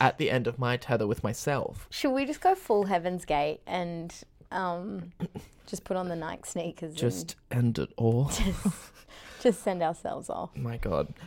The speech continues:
Speaker 1: Do you wanna talk about the maths finale, like, the last two episodes?
Speaker 2: Yeah, the last episode was lackluster
Speaker 1: A bit of a
Speaker 2: for
Speaker 1: dud.
Speaker 2: me.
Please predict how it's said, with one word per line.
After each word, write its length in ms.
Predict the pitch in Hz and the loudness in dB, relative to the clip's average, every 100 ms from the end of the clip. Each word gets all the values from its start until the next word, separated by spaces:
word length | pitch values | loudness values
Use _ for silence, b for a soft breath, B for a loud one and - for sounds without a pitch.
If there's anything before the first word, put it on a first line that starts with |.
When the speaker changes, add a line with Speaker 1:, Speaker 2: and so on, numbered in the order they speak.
| B | B
Speaker 1:
Do 160 | 135 135 | -4 4
you 80 | 143 | 6
wanna 120 | 143 | 6
talk 240 | 143 113 - | 6 4 4
about 220 | 98 87 | 0 2
the 260 | 113 104 120 | 2 2 2
maths 760 | 117 80 - - - - - - _ - | 0 -2 -4 -6 -10 -10 -14 -18 _ -8
finale, 540 | - 95 64 58 175 - | -4 -2 -2 -4 -4 -6
like, 120 | - | -8
the 100 | 107 | -4
last 240 | 101 82 - | -4 -4 -8
two 80 | - | -10
episodes? 440 | - - 110 - b - | -8 -10 -10 -12 b -4
Speaker 2:
Yeah, 340 | 262 294 262 208 | 6 10 10 10
the 120 | 226 | 6
last 440 | 240 233 349 - 196 | 2 2 0 -2 -2
episode 580 | 185 175 - 175 175 | -2 -4 -2 0 0
was 800 | 156 156 165 165 165 160 - - b b b b b b - - b b b b b | -2 0 2 2 0 -4 -8 -12 b b b b b b -16 -16 b b b b b
lackluster 480 | 214 214 - 196 - | 6 6 6 2 4
Speaker 1:
A 40 | |
bit 100 | 120 | 6
of 80 | 113 | 4
a 40 | 98 | 4
Speaker 2:
for 60 | |
Speaker 1:
dud. 220 | 73 69 | 4 4
Speaker 2:
me. 220 | 175 240 | 2 0